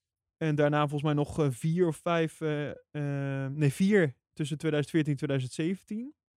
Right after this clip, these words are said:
En dan nog eentje eerder. Maar dat was op Indianapolis. Dus dat telt dan niet helemaal op dit circuit, maar wel als, eh, Amerikaanse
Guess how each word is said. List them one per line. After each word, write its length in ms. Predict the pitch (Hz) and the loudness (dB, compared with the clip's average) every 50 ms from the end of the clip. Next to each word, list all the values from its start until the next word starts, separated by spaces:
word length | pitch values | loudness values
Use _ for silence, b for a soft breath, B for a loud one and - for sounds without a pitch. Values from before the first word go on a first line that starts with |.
| _ _ _ _ _ _ _ _ _ _ | _ _ _ _ _ _ _ _ _ _
En 120 | _ 147 139 | _ 2 4
dan 120 | 165 180 | 4 4
nog 120 | 190 180 - | 4 2 0
eentje 280 | - 202 202 196 - 180 - | 0 2 2 2 0 0 -2
eerder. 380 | 175 180 170 139 117 107 104 - _ | 0 2 2 2 0 -2 -4 -8 _
Maar 120 | - 131 | -6 -4
dat 100 | 135 147 | -4 -2
was 140 | 156 156 - | -2 -4 -6
op 80 | 147 - _ | -8 -6 _
Indianapolis. 720 | - 143 131 135 135 135 139 135 123 - 120 123 - - | -4 -2 0 0 0 0 0 -2 -4 -6 -10 -12 -12 -12
Dus 140 | - 135 - | -14 -14 -12
dat 100 | - 131 - | -12 -14 -6
telt 240 | _ - 143 135 127 | _ 0 0 2 0
dan 160 | - 131 127 | -2 -2 -2
niet 160 | 127 131 131 - | -2 -2 -2 -2
helemaal 200 | 131 127 123 117 | -2 -2 -2 -2
op 60 | 113 | -2
dit 120 | 127 135 - | -4 -4 -6
circuit, 300 | - - _ 143 147 156 | -10 -6 _ -2 -2 0
maar 160 | 147 123 123 | 0 0 2
wel 260 | 120 123 120 120 - | 2 2 2 2 0
als, 340 | - 117 117 - - - - _ _ _ _ _ _ _ | -4 -8 -10 -12 -16 -18 -20 _ _ _ _ _ _ _
eh, 260 | _ - 117 117 117 113 113 - _ _ _ | _ -10 -8 -8 -8 -10 -12 -16 _ _ _
Amerikaanse 760 | - 131 123 120 120 113 - - 120 127 127 - - 139 135 | -6 -4 -2 -2 -2 -2 -4 -4 -4 -4 -6 -6 -8 -10 -10